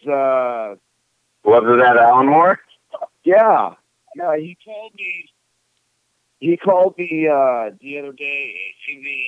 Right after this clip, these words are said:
Speaker 1: after, like, uh, fuck, eleven thirty or something. He said, "How fast can you get to Allenmore?" I said, "Fucking twenty minutes." And, uh, I rolled out there, and, uh, we were just banging it around. You know,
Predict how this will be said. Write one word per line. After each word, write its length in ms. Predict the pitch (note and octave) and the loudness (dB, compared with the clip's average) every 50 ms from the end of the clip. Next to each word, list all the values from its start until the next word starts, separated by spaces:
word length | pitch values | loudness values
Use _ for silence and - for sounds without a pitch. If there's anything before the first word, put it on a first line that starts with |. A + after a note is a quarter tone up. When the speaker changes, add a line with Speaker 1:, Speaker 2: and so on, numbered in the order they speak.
| B2+ C3+ | -12 -12
Speaker 1:
after, 180 | C#3 _ _ A#2+ A#2 _ A#2+ | -16 _ _ -20 -20 _ _
like, 180 | B2 C3 B2+ - _ _ _ _ _ _ _ _ G2+ | -12 -12 -12 -12 _ _ _ _ _ _ _ _ _
uh, 120 | G#2+ A2 - _ - - - | -20 -20 -20 _ -20 -20 -18
fuck, 160 | - C3+ G#2+ - _ G#2+ | -16 -16 -16 -16 _ -20
eleven 320 | A#2 B2+ C3 C3 B2 A#2 _ | -16 -16 -16 -16 -16 -20 _
thirty 260 | C#3 B2+ B2 B2 A2 | -20 -18 -18 -14 -14
or 60 | G2 G2 - - | -12 -12 -14 -16
something. 340 | G2 G2 _ _ G#2+ G2+ _ _ _ _ _ _ _ _ _ _ _ | -20 -20 _ _ -20 -20 _ _ _ _ _ _ _ _ _ _ _
He 160 | _ _ - - - | _ _ -20 -16 -14
said, 140 | D#3 D#3 | -12 -12
"How 60 | D#3 - | -4 0
fast 320 | F3 D#3+ D#3 D#3+ - - | 2 4 4 2 0 -2
can 100 | - C3+ | -8 -6
you 80 | C3 B2+ | -4 0
get 160 | B2+ C#3+ - | -2 -2 0
to 80 | - D3+ | 2 2
Allenmore?" 600 | C3 C3+ C3+ C3+ C3+ A#2+ G2+ F#2 F2+ F2 F#2 G2 | 2 2 2 0 0 -4 -4 -8 -8 -8 -6 -8
I 40 | G#2+ - _ | -8 -8 _
said, 160 | - A#2+ A2+ _ | -8 -8 -8 _
"Fucking 340 | - B2+ B2+ _ _ B2 A2+ - _ | -8 -8 -8 _ _ -20 -20 -20 _
twenty 220 | G2+ G2+ G2+ G#2 F#2+ | -18 -18 -16 -16 -18
minutes." 320 | F2+ F2+ F#2+ G#2+ A#2+ _ _ _ _ _ _ _ _ _ _ _ _ _ _ _ _ _ - _ _ _ _ - | -18 -18 -20 -20 -20 _ _ _ _ _ _ _ _ _ _ _ _ _ _ _ _ _ -20 _ _ _ _ -20
And, 260 | - A2 G#2+ G#2+ G#2 | -20 -20 -20 -18 -16
uh, 340 | G2+ F#2 F2+ E2 D#2 C#2+ C#2 _ _ _ _ _ _ _ _ _ _ _ _ | -14 -14 -14 -14 -16 -20 -20 _ _ _ _ _ _ _ _ _ _ _ _
I 100 | F2+ G#2 | -20 -20
rolled 320 | A2 A#2 B2+ B2 B2+ B2 B2 B2 B2 C#3 | -20 -16 -16 -16 -14 -12 -12 -12 -12 -12
out 80 | C#3+ _ | -14 _
there, 200 | C3+ C3 B2+ B2+ | -16 -16 -16 -16
and, 120 | A#2+ A2+ A2 | -16 -18 -20
uh, 120 | G2 G2 A2+ | -20 -20 -20
we 80 | A#2+ B2 | -18 -18
were 60 | C3 | -18
just 300 | C3 C#3+ C#3 C3+ - _ | -16 -16 -16 -16 -16 _
banging 320 | C3+ B2+ C3 C3+ C#3 C#3 C#3 | -6 -6 -4 -4 -6 -8 -10
it 100 | C3+ C3 | -12 -12
around. 540 | C3+ C#3 D3 D#3 D#3 C#3+ C#3+ C#3+ C#3+ C#3+ _ _ _ _ _ _ _ _ _ _ _ _ _ _ | -12 -10 -10 -10 -8 -10 -12 -14 -16 -18 _ _ _ _ _ _ _ _ _ _ _ _ _ _
You 500 | F2+ F2 _ _ _ _ G2+ A2 A2+ A2+ | -20 -20 _ _ _ _ -14 -10 -10 -8
know, 160 | A2 A2+ | -8 -10